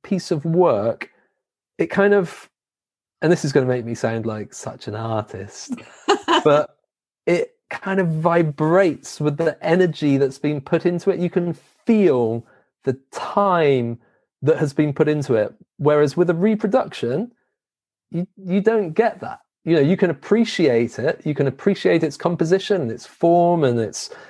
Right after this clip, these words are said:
Speaker 1: narrative flow, and all of these different things. But you don't have the thing.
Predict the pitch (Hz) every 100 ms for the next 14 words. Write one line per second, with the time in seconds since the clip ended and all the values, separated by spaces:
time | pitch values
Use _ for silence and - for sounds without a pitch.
0 | _ 123 135 151 160 170 143 165 151 -
1 | - - 156 165 165 160 147 185 196 185
2 | 190 - 185 - 165 170 120 113 - -
3 | - _ _ 143 143 160 - 175 180 175
4 | 170 - - - 156 151 143 139 - _
5 | _ _ _ _ _ _ _ _ 123 135
6 | 143 - - 185 170 131 110